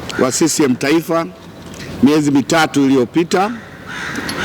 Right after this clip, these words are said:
na mkutano huo ulivunja rekodi ya mkutano mzuri ulioandaliwa vizuri.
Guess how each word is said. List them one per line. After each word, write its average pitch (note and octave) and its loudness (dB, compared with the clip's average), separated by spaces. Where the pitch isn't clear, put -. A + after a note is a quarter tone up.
na C#3+ 4
mkutano D#3 2
huo F3+ 4
ulivunja C#3+ 2
rekodi C#3+ 2
ya C#3 4
mkutano E3 2
mzuri C#3+ 4
ulioandaliwa D3 4
vizuri. B2+ 2